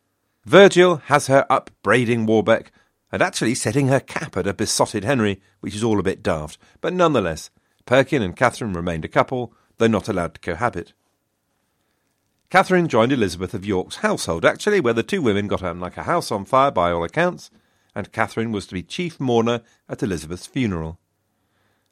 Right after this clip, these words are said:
However, Richard, her first son, appears to have died. With Perkin, Henry followed the Lambert Simnel approach at first. Warbeck was given a gilded cage.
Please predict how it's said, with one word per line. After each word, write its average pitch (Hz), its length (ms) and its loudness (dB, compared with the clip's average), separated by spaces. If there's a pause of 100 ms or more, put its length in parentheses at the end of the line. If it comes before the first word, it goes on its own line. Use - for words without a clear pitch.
However, 127 400 2
Richard, 165 380 -4
her 120 160 -4
first - 280 -6
son, 127 380 -2 (300)
appears - 320 -8
to - 80 -8
have 90 100 -14
died. 82 400 -4 (2250)
With 123 180 0
Perkin, 175 440 2 (360)
Henry 269 300 0
followed 135 460 2 (180)
the 165 80 0
Lambert 101 460 0
Simnel 87 400 -4
approach 73 360 -8
at - 120 -8
first. 127 420 2 (540)
Warbeck 90 380 0
was 120 120 -6
given 120 220 -2
a 123 60 0
gilded 92 460 -6
cage. 73 500 -10